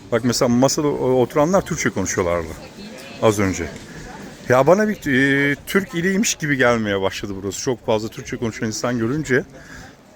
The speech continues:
öyle hissettirdi. Burada da bir mini A V M var galiba. Elsi Vakiki görüyoruz çünkü Burger King'i görüyoruz. Mini A V M olabilir.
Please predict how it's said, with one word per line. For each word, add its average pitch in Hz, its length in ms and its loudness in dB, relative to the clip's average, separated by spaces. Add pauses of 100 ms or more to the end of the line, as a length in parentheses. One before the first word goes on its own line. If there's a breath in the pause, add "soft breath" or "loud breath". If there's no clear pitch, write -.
(720)
öyle 123 200 4
hissettirdi. 113 600 0 (1120 loud breath)
Burada 170 260 0
da 156 120 0
bir 151 100 0
mini 170 340 2
A 151 200 6
V 156 120 4
M 160 120 4
var 131 180 4
galiba. 95 440 0 (640 loud breath)
Elsi 107 340 2
Vakiki 123 340 0
görüyoruz 98 500 0
çünkü 98 180 -2
Burger 107 320 4
King'i 110 300 0
görüyoruz. 90 420 -6 (720 loud breath)
Mini 131 260 6
A 127 220 8
V 127 100 6
M 147 120 4
olabilir. 117 560 4